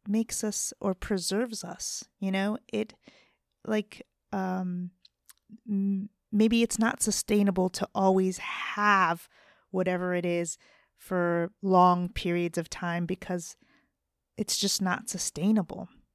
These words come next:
You know, you can't live at the extremes. Think about a pendulum, right? It swings up, uh, and down and across and over to the other side, but it can't keep swinging at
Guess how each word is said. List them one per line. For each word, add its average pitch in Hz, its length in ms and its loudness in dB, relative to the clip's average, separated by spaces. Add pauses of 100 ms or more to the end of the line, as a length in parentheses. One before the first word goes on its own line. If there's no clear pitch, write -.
You 202 100 2
know, 196 60 2
you 196 120 0
can't 208 400 -4 (580)
live 196 640 4 (520)
at 202 200 2
the 196 160 2
extremes. 233 960 -2
Think 214 180 -4
about 214 180 0
a 202 40 -4
pendulum, 185 600 -4 (640)
right? 196 240 0
It - 120 -10
swings 202 420 0 (180)
up, 214 320 -8 (560)
uh, 175 420 -4
and 175 160 -6
down 220 580 0
and 185 140 -4
across 214 720 -2
and 185 100 -4
over 185 160 -4
to - 120 -8
the - 140 -8
other 226 180 2
side, 208 500 2 (540)
but 226 160 6
it 220 120 -6
can't 254 380 0 (280)
keep - 380 -4
swinging 240 760 0
at 196 160 -6